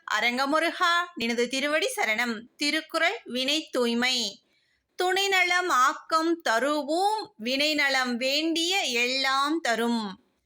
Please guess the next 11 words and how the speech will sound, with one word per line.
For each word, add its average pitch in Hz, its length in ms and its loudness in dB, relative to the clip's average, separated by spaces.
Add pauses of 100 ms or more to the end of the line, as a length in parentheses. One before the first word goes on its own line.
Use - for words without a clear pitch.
(280)
ஒரு 294 280 0
வினையை 392 500 0
முடித்து 349 520 0
வைக்க 302 560 0
துணைநலம் 311 580 0
வளர்ச்சி 285 480 -2
கொடுக்கும். 277 600 0
ஆனால் 262 520 2
வினையானது 269 760 0 (100)
பழுதில்லாமல் 302 800 0
முடிவுற்றால் 262 840 -2